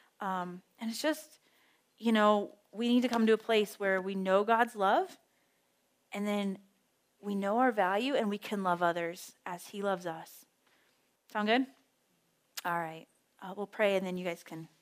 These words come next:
shoot some questions if you have 'em. Father God, you are so good, and we ju-, I just pray that we would know more and more and more how good you are. I don't think we have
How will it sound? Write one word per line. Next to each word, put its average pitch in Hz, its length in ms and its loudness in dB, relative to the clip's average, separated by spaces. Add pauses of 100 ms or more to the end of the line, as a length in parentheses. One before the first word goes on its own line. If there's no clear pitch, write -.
(140)
shoot - 220 -12
some 185 120 -18
questions 180 340 -4
if - 100 -20
you 185 60 -20
have 165 180 -14
'em. 170 140 -16 (1200)
Father 254 280 8
God, 233 180 10
you 247 160 0
are 190 240 4
so 196 240 -2
good, 185 300 2
and 190 100 -2
we 196 120 -4
ju-, 202 120 0
I 202 140 0
just 226 180 0
pray 190 200 0
that 185 120 2
we 190 140 -6
would 185 160 -6
know 175 440 -4
more 180 380 -6
and 190 160 -8
more 185 220 -6
and 185 120 -10
more 180 460 -8
how 196 120 -4
good 185 260 -6
you 170 140 -4
are. 165 140 2
I 165 120 0
don't 190 200 -6
think 185 200 -12
we 185 80 -10
have 170 420 -2